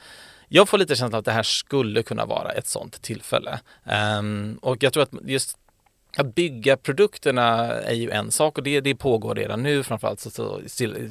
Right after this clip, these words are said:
San Francisco då, där den här, både App Store, eh, ko-, eller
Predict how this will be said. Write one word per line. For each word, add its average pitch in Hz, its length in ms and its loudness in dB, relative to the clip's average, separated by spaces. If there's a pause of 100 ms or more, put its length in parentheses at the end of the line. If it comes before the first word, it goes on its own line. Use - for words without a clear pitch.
San 123 180 2
Francisco 113 420 -2
då, 107 180 -2
där 123 300 6
den 107 160 0
här, 101 300 -4 (460)
både 131 440 6
App - 220 2
Store, - 360 0 (680)
eh, 110 320 0
ko-, 117 580 -4 (500)
eller 131 320 6